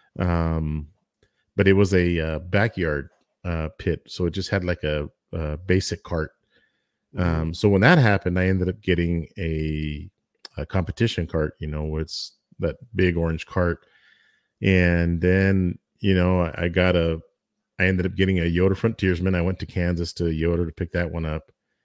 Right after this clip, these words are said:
Speaker 1: uh, from Yoder Smokers. So that was my big offset from Yoder.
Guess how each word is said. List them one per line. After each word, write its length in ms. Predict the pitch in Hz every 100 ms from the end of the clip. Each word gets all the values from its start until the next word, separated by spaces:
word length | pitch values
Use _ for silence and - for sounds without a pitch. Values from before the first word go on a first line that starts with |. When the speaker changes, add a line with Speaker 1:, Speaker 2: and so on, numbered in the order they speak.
| _ _ -
Speaker 1:
uh, 120 | 87
from 200 | - 90
Yoder 180 | 82 82
Smokers. 500 | - 82 78 87 80
So 360 | 90 87 82 - _ _ _ _
that 80 | 98
was 120 | 95
my 120 | 95
big 200 | 85 95
offset 360 | 90 90 - -
from 180 | 87 80
Yoder. 400 | 82 82 87